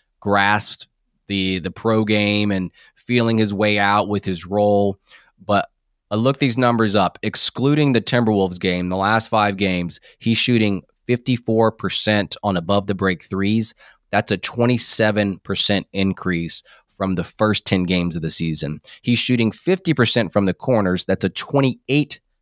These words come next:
percentage point increase from the first ten games of the season. And he's doing it, like I said, on more volume.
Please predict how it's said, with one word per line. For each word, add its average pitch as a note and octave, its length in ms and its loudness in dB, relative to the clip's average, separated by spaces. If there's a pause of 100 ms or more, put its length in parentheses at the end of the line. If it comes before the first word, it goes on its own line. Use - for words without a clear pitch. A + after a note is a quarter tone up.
(120)
percentage G2+ 720 0
point G2 340 0
increase F2+ 580 -4
from G2 220 -2
the F2 80 0
first F#2+ 300 0
ten F#2 160 2
games E2 300 0
of D2 60 -8
the E2 100 -2
season. D#2+ 420 -2 (400)
And G#2+ 140 0
he's G#2 180 0
doing A#2+ 320 0
it, A2+ 100 0
like G2+ 200 0
I G2+ 60 2
said, G2 260 0
on F#2+ 220 -2
more G2 540 0 (300)
volume. E2+ 560 -2